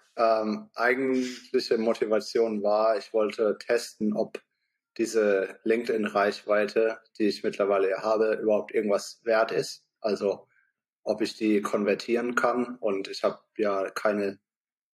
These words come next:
richtige Dienstleistung zu dem Zeitpunkt gehabt. Ich hatte kein Produkt, äh, weder physisch noch digital.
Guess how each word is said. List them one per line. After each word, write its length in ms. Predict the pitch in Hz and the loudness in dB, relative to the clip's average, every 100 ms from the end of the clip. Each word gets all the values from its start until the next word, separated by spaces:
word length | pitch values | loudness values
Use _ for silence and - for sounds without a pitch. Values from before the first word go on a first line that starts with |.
| _ - | _ -4
richtige 340 | 120 - 107 101 | -2 0 -2 0
Dienstleistung 720 | 123 127 - 117 117 - 113 | -2 -4 0 2 2 0 -4
zu 120 | - | -2
dem 160 | 110 104 | 0 0
Zeitpunkt 460 | - 107 - 110 | 0 -2 -2 -2
gehabt. 320 | 104 104 104 - | 0 0 0 -4
Ich 80 | |
hatte 200 | - 98 | -2 -2
kein 400 | - 101 98 98 - _ _ _ _ | -2 0 0 -2 -10 _ _ _ _
Produkt, 720 | - 113 110 127 127 - - _ _ _ | -8 -4 2 2 2 -4 -12 _ _ _
äh, 360 | 110 104 101 101 | -2 0 2 2
weder 200 | 101 101 | 2 2
physisch 420 | - 123 117 - | 0 -2 -2 -4
noch 160 | 104 - | -4 -2
digital. 840 | 113 101 101 - 107 107 113 120 | -2 0 -2 0 2 4 2 -2